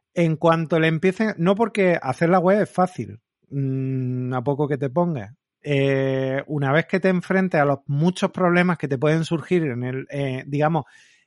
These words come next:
cuando ya has echado a andar la web, es cuando ya empiezas a sentir que es, que ciertamente un profesional puede ser necesario. Entonces, si tomamos la decisión de que nos haga la web un profe-, un profesional,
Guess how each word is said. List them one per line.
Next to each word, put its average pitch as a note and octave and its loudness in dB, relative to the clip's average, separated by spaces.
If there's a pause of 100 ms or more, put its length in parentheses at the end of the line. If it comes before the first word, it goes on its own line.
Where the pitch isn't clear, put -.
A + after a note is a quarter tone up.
cuando C#3+ 2
ya F3+ 4
has F3+ 0
echado E3+ 0
a E3+ 2
andar D#3+ 0
la E3 0
web, F#3+ 2 (500)
es F3 0
cuando E3 2
ya D#3 2
empiezas E3+ 0 (100)
a C3+ -4
sentir D3 0
que C#3 -2
es, - -8
que C#3 0
ciertamente E3 0
un D#3 -4
profesional D3 -2
puede C#3 -2
ser D3 -4
necesario. A2+ -10 (420)
Entonces, D#3 -2 (520)
si - 0
tomamos F#3 2
la A#3 4
decisión G3+ 0
de D3 0
que C3+ -4
nos C3 -2
haga D#3 2
la F3 4
web E3+ 2
un E3 0
profe-, F3 -4
un F3+ -2
profesional, F3+ 0